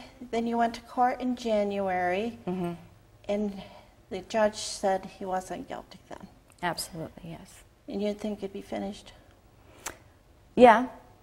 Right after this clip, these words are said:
Speaker 2: Well, we had to go to family court after that.
Speaker 1: Oh, th-, okay, that
Speaker 2: Because
Speaker 1: was
Speaker 2: that was just the criminal courts.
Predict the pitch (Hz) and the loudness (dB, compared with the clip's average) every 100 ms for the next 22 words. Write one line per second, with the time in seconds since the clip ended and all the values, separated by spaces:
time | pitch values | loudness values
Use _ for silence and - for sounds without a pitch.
0 | - - - - 196 202 202 233 254 254 | -14 -14 -14 -2 6 8 8 4 2 4
1 | 285 294 302 277 247 196 - 160 - 165 | 4 4 2 2 2 -2 -2 -2 0 -2
2 | 165 165 165 165 175 - - - - - | 0 -2 -2 -2 -2 -6 -20 -20 -20 -18
3 | - 254 294 349 294 220 202 - 240 240 | 0 4 6 6 4 0 -4 -6 -4 0
4 | 208 202 190 214 190 180 - 214 240 233 | 2 4 4 6 6 6 8 8 8 2
5 | 226 - 220 - 226 214 180 160 - 151 | -2 -2 -4 -2 0 0 0 -2 -4 -6
6 | 156 - - | -6 -10 -18